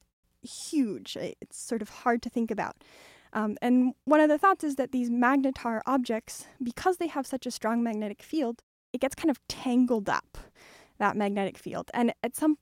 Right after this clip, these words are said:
some points, it breaks and reconnects, and that releases huge amounts of energy. So we see this happening on a much smaller scale, um, on our sun, actually. Maybe that's what could release,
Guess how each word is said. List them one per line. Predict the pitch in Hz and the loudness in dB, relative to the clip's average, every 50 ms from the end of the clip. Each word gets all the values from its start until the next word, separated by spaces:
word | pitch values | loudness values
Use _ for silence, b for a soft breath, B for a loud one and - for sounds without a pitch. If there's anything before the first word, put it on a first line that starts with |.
| _ | _
some | - - 285 294 285 | -2 2 2 2 4
points, | - 285 285 262 - - | 4 4 4 4 2 -2
it | - 233 - 214 | -6 -6 -6 -6
breaks | - 214 208 214 214 208 - - - - - - | -8 -6 -4 -2 -2 -2 -4 -6 -14 -16 -14 -6
and | - 220 208 208 | -2 -2 -2 0
reconnects, | 220 220 220 - - 233 214 180 - - - - | -2 -6 -6 -6 -6 -4 -4 -4 -6 -10 -8 -4
and | 233 220 226 | -2 0 2
that | 233 226 226 | 2 0 0
releases | 226 233 226 220 214 220 220 - 269 247 233 - - - | 0 -2 -2 -2 -4 -4 -4 -2 -4 -4 -4 -6 -12 -6
huge | - 247 247 240 226 | 0 2 2 2 2
amounts | 247 226 190 202 208 - | 2 0 0 -2 -4 -6
of | 285 - | -10 -10
energy. | - 220 - - - - - _ _ B B B B B B B B B | -8 -10 -8 -10 -12 -14 -16 _ _ B B B B B B B B B
So | - 285 | -2 2
we | 277 277 | 2 2
see | - - 381 392 | 2 4 2 4
this | 415 381 - | 2 2 -2
happening | - 269 269 - 294 302 302 277 | -2 -6 -4 -2 0 0 0 0
on | 240 220 | 0 -2
a | |
much | 220 214 - - | -4 -6 -8 -10
smaller | - - - - 240 202 202 196 185 180 - - 247 | -12 -10 -8 -4 -2 0 0 0 0 -2 -4 -8 -8
scale, | - - - - - 87 - 320 349 - B B B B | -10 -12 -12 -10 -8 -4 -4 -4 -4 -4 B B B B
um, | 240 226 220 208 202 - | -6 -4 -4 -4 -4 -4
on | 214 214 208 | -4 -2 -2
our | 202 - 226 | -4 -4 -6
sun, | - - - 311 247 226 233 247 | -8 -6 -2 -2 -2 -2 -2 -4
actually. | - 240 - - - 254 247 302 381 - _ _ _ _ _ _ _ _ _ _ _ - | -6 -8 -10 -8 -6 -4 -2 -2 -4 -6 _ _ _ _ _ _ _ _ _ _ _ 0
Maybe | 226 240 240 247 247 214 226 220 208 | 4 6 8 8 8 6 4 0 0
that's | 208 208 208 - - - | 2 0 0 0 -4 -6
what | 226 214 - - | -6 -8 -8 -6
could | - 226 208 202 | -6 -6 -6 -4
release, | 208 214 202 202 202 214 226 - - - - - | -6 -6 -6 -6 -8 -10 -10 -12 -12 -14 -16 -16